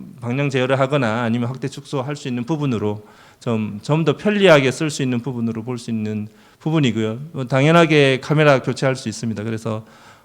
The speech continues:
어, 돔형이든 아니면 뷰렛형이든 아니면 배율이 훨씬 더 좋은 제품이든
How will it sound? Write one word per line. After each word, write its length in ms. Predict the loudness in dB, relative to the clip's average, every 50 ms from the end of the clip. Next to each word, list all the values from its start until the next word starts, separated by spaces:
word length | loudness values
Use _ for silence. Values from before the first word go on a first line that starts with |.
| _ _
어, 280 | -8 -6 -6 -6 -6 -4 0
돔형이든 760 | 2 2 4 4 4 4 4 2 0 0 0 0 0 0 -2
아니면 360 | -2 -2 -2 -2 -2 -4 -4
뷰렛형이든 720 | -4 -6 -6 -6 -4 -2 -2 0 0 0 0 -2 -2 -2
아니면 500 | 0 0 0 2 2 2 2 2 0 -2
배율이 320 | -2 0 2 4 4 4
훨씬 320 | 4 4 4 2 2 0 2
더 180 | 4 2 2
좋은 280 | 2 2 0 0 0 0
제품이든 680 | -2 -4 -4 -4 -2 -2 -2 -2 -2 -4 -4 -4 -6